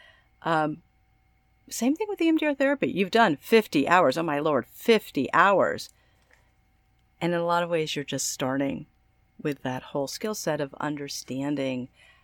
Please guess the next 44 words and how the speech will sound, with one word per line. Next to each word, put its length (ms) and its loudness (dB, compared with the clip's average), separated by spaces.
how 320 0
to 80 0
do 140 -4
E 40 0
M 80 0
D 140 -4
R 60 -4
therapy, 640 -4
uh, 260 -8
how 220 -2
to 80 0
work 260 -4
with 120 -10
your 100 -6
clients, 600 -8
which 180 -2
is 140 -4
why 140 0
certification, 600 -8
again, 220 -2
is 140 -6
such 240 -8
an 40 -6
important 440 -8
piece 280 -8
after 260 4
you 80 2
finish 240 -4
basic 320 -6
training. 440 -8
So 120 -8
you've 100 -6
got 160 -2
someone 240 -4
holding 300 -4
your 140 -2
hand 240 -4
a 60 -8
little 240 -8
bit 240 -8
as 180 -10
you 80 -6
go 160 -4
through. 340 -8